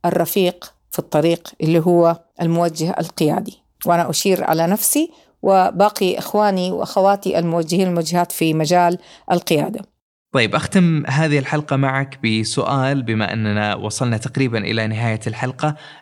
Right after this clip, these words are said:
Speaker 2: السؤال هو: هل هناك أي موانع من تبني هذا النموذج؟
Speaker 1: طيب، موانع تبني نموذج، آه، القيادة النيوكاريزمية، وأسئلتك كلها عبد العزيز مهمة، خليني أختصر. أهم مانع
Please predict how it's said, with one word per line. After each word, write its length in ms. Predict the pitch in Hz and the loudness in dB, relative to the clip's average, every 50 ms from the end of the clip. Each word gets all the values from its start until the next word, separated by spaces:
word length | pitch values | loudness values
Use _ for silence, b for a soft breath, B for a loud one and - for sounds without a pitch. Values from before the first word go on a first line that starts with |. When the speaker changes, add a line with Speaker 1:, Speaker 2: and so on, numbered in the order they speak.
| B | B
Speaker 2:
السؤال 380 | - - - 156 143 170 160 151 | -4 -2 0 0 2 2 2 2
هو: 520 | 143 147 139 139 143 143 147 143 - - - | 0 0 2 2 2 2 2 0 -2 -4 -8
هل 320 | - - 147 185 202 190 160 | -6 -2 0 2 2 2 2
هناك 540 | 127 127 123 117 113 101 95 95 - - - 147 | 2 2 2 2 2 0 -2 -6 -8 -10 -6 -2
أي 320 | 156 165 160 156 151 139 - - | 0 0 2 2 0 0 0 -2
موانع 540 | 143 135 143 147 147 139 123 110 101 95 104 | 0 0 2 2 2 0 0 0 -2 -2 -2
من 200 | 117 135 139 135 | 0 0 0 0
تبني 440 | - 147 135 143 139 127 110 98 95 | 0 -2 0 0 0 0 0 -2 -2
هذا 240 | 110 127 139 135 | -2 -2 -2 0
النموذج؟ 500 | 143 139 131 131 139 139 135 135 143 139 143 - - _ - - - | 0 0 0 0 0 0 0 -2 -4 -6 -8 -10 -20 _ -20 -8 -2
Speaker 1:
طيب، 340 | - - - 170 165 - - - | 2 2 2 2 0 -2 -4 0
موانع 640 | - 226 254 285 320 349 359 330 302 269 220 202 | 2 4 6 6 6 6 6 4 4 4 2 0
تبني 800 | 190 - - 226 214 240 240 214 202 180 170 165 160 156 - - _ - | 0 0 0 2 4 4 2 2 2 0 0 -2 -2 -4 -8 -12 _ -4
نموذج، 640 | 185 185 190 196 226 254 254 220 196 190 175 175 165 - - - - - - _ - | 0 2 2 4 4 4 4 4 4 4 2 2 2 -2 -2 -2 -2 -4 -4 _ -6
آه، 360 | 170 160 160 170 165 - - | -4 -2 -2 0 -2 -2 -2
القيادة 640 | 156 160 - - 202 196 196 185 170 160 165 - 135 | -4 -6 -4 -2 2 4 4 4 4 2 0 0 0
النيوكاريزمية، 880 | 165 170 165 170 165 156 - - 160 160 156 151 170 175 180 180 180 180 | 0 0 0 0 -2 -2 -2 -2 -2 0 0 -2 -2 -2 0 0 2 0
وأسئلتك 600 | 175 165 - 180 - - 196 196 196 - 180 - | 0 0 0 -2 0 2 0 0 2 0 -2 -2
كلها 300 | - - 196 180 170 165 | 0 0 2 4 4 4
عبد 160 | - - 165 | 2 0 -2
العزيز 440 | 156 143 139 156 175 175 175 170 165 | 0 0 0 2 2 2 2 2 2
مهمة، 520 | 160 156 170 185 180 175 175 175 170 170 170 B B B B B B B B B | 0 2 2 2 4 4 4 4 2 0 -2 B B B B B B B B B
خليني 420 | - - 202 214 226 214 190 175 | -2 0 2 4 4 2 2 0
أختصر. 500 | 180 - - - 175 - - 170 160 - - - | -2 -4 -2 -2 0 0 0 -2 -2 -2 0 2
أهم 220 | 196 190 233 233 | 2 4 4 4
مانع 600 | 226 214 208 202 196 190 185 175 180 - - - | 4 4 2 2 2 2 2 0 -2 -4 -8 -16